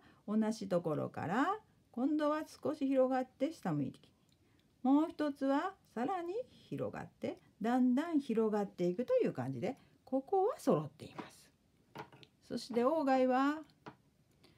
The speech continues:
横画が多いので気をつけましょう。ちょうどこの横に横画を書いたら、払いは小さくして、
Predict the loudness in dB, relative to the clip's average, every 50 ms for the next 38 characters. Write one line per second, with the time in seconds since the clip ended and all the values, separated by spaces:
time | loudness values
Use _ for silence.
0 | _ _ _ -2 -2 0 0 -2 0 2 0 0 0 -2 -4 -2 -2 -2 -2 -4
1 | -4 -4 -4 -4 -2 -2 -4 -2 2 2 2 2 2 -2 -4 -2 0 0 -2 -2
2 | -8 -16 -20 -20 -20 -20 _ _ _ -10 -8 -4 -4 -4 -4 -2 -2 -4 -2 -2
3 | -2 -2 -2 -2 -4 -6 -10 -10 -10 -8 -6 -4 0 0 0 0 0 -4 -10 _
4 | _ _ _ _ _ _ _ _ -12 -10 -10 -10 -12 -18 -20 _ _ _ _ _
5 | -12 -12 -10 -10 -12 -12 -12 -10 -10 -10 -10 -10 -10 -12 -10 -8 -4 -2 -2 -2
6 | -2 -4 -6 _ _ _ _ _ _ _ _ _ _ _ -10 -8 -6 -6 -6 -8
7 | -6 -6 -6 -6 -6 -6 -8 -8 -6 -6 -6 -6 -8 -8 -6 -8 -10 -10 -10 -6
8 | -2 -2 -2 -2 -4 -8